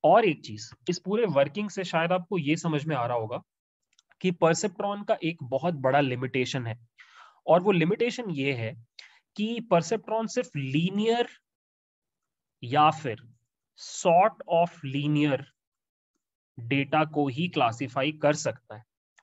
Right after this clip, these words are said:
मतलब वो उसी type के data को क्लासिका-, classify कर पाएगा जो एक line से separate हो सकते हैं। जैसे यहाँ पर you can see कि आप इस green cluster और इस red cluster को एक line से separate कर सकते हो।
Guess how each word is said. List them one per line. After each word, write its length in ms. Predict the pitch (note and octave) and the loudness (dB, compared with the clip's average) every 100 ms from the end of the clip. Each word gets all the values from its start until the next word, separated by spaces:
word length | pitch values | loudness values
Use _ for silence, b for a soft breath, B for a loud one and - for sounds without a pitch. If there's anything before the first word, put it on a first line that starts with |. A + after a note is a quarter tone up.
| - | -8
मतलब 480 | B2+ C3 F#3+ B3+ b b b b b _ _ _ - | -6 2 2 2 b b b b b _ _ _ -6
वो 380 | C3+ F3+ - - | 2 4 2 -2
उसी 280 | F#3 F3 C#4+ | -2 2 4
type 300 | B3 G#3+ - | 6 4 0
के 100 | A3 | 0
data 260 | F3 E3 F3+ | 0 0 -2
को 120 | F3 | 0
क्लासिका-, 540 | E3 C#3 D3+ D3+ - | 0 -2 -2 -4 -2
classify 460 | D#3 C#3 D3+ D#3 D#3 | 0 0 2 0 2
कर 160 | D3+ | 0
पाएगा 340 | C#3 C3 A#2+ D#3 | 0 0 0 -4
जो 200 | D#3 E3+ | -6 -4
एक 160 | F3 E3+ | -2 0
line 420 | C3 B2 C#3 E3+ | 0 2 2 0
से 340 | F3 - C3+ G#3+ _ _ _ _ | -2 -6 -6 -8 _ _ _ _
separate 580 | - - D3 - D3 D#3 | -4 -2 0 0 0 0
हो 140 | C3+ | -4
सकते 300 | B2+ A2 - | -6 -8 -8
हैं। 80 | A#2 | -6
जैसे 220 | A#2 A#2+ | -6 -4
यहाँ 200 | B2 B2+ | -4 -2
पर 120 | C3 | -4
you 120 | C3 C3 | -6 -6
can 140 | C3 | -6
see 280 | - F#3+ D3+ b b b _ | -4 -2 -4 b b b _
कि 80 | - | -6
आप 320 | F3 C#3 C#3+ | 4 4 4
इस 120 | E3+ - | 0 -4
green 640 | A#2+ C3+ D#3 G3 A#3+ A#3+ | -6 0 2 2 -2 -2
cluster 640 | A#3+ - C#3 - - C3 | -4 -2 -2 -2 -2 -4
और 260 | E3+ C#3+ C#3+ | 0 4 4
इस 160 | D#3 - | 2 -6
red 380 | A2+ C3+ G3 - | 0 2 2 0
cluster 400 | C#3 A#2+ - A#2 | -2 -2 -6 -10
को 240 | - D#3 E3 | -6 -4 -2
एक 180 | D#3 | -2
line 500 | C#3+ B2+ B2+ D#3 G#3 | -2 0 2 2 0
से 300 | G3 - B2+ F3 _ _ _ | -4 -6 -8 -10 _ _ _
separate 520 | - E3 C#3+ - D3+ | -4 -2 0 0 -2
कर 140 | D3+ A#2+ | -2 -6
सकते 380 | A#2 A2 _ | -6 -14 _
हो। 100 | A2+ | -18